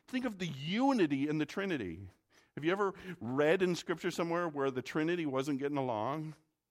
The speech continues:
You know? Jesus was upset with the Holy Spirit, so he left him by the curb. You know? Is there a period in Scripture where all of a sudden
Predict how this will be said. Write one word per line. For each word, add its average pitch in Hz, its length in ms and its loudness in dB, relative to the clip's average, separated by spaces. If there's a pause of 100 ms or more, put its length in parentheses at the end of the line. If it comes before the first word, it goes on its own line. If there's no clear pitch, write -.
(960)
You 113 60 -8
know? 143 420 -4 (1500)
Jesus 151 340 -2
was 156 160 -4
upset 151 300 -2
with 147 100 -6
the 135 60 -4
Holy 147 240 -2
Spirit, 147 500 -8
so 113 300 -4 (640)
he 120 160 -6
left 131 340 0
him 135 140 -2
by 127 180 0
the 110 100 -8
curb. 139 520 -4 (1600)
You 123 120 -8
know? 139 320 -2 (1900)
Is 135 140 -4
there 151 140 2
a 131 40 0
period 160 400 -2
in 160 80 0
Scripture 156 380 -8
where 143 160 0
all 139 240 0
of 143 100 -2
a 143 60 -4
sudden 143 420 0